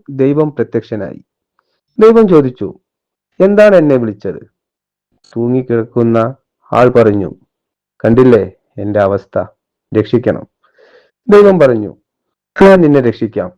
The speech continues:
നിനക്ക് എന്നെ വിശ്വാസമുണ്ടെങ്കിൽ." അദ്ദേഹം പറഞ്ഞു, "വിശ്വാസമുള്ളത് കൊണ്ടല്ലേ ദൈവത്തെ വിളിച്ചത്? ശരി, ഞാൻ രക്ഷിക്കാം, വള്ളി അങ്ങ് വിട്ടേക്കൂ."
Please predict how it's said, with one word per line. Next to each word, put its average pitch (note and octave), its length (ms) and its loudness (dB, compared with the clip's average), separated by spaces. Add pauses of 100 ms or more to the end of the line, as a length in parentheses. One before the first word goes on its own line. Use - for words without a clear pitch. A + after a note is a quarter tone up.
(800)
നിനക്ക് A3 280 4
എന്നെ F3 280 4
വിശ്വാസമുണ്ടെങ്കിൽ." C3+ 920 0 (960)
അദ്ദേഹം A#2 400 0
പറഞ്ഞു, C3 400 0 (140)
"വിശ്വാസമുള്ളത് B2+ 720 -2
കൊണ്ടല്ലേ C#3 640 0 (360)
ദൈവത്തെ G#2+ 400 -4
വിളിച്ചത്? A#2 580 -6 (460)
ശരി, - 360 0 (240)
ഞാൻ D3+ 240 4
രക്ഷിക്കാം, A#2 500 -6 (200)
വള്ളി D3+ 260 2
അങ്ങ് B2 160 0
വിട്ടേക്കൂ." G2+ 520 -10